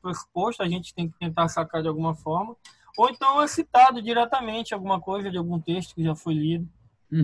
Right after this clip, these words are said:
Speaker 1: Então seria uma espécie de formação básica pra quem tá chegando.
Speaker 2: É, eu acho assim, a Vanessa deu uma ideia ótima também, achei assim, né? Porque ela, vocês tiveram que se virar também, quem, quem teve a fim de bater um papo sobre o material do Douglas, por exemplo, teve que criar outros horários.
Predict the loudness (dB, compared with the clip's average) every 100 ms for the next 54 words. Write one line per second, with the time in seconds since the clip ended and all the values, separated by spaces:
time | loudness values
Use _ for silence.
0 | 4 2 0 -2 0 0 6 6 6 2
1 | 4 6 6 4 2 8 8 8 4 -4
2 | -4 -4 -6 -6 -4 -6 -4 -4 -6 -8
3 | _ -16 -14 -6 4 6 8 8 8 6
4 | 4 0 2 2 4 4 6 6 2 2
5 | 2 4 4 4 4 2 0 -4 0 0
6 | 0 -2 -2 -2 -4 -8 -6 -10 -14 _
7 | -6 -6 -6 -4 -4 2 4 4 2 -4
8 | -2 -2 0 0 0 -2 2 6 6 6
9 | 4 4 4 0 -2 _ 2 4 4 4
10 | 4 4 2 2 2 0 0 0 0 0
11 | 0 2 2 2 2 2 4 2 2 2
12 | -2 0 2 2 -2 0 2 4 4 4
13 | 4 4 4 2 4 2 0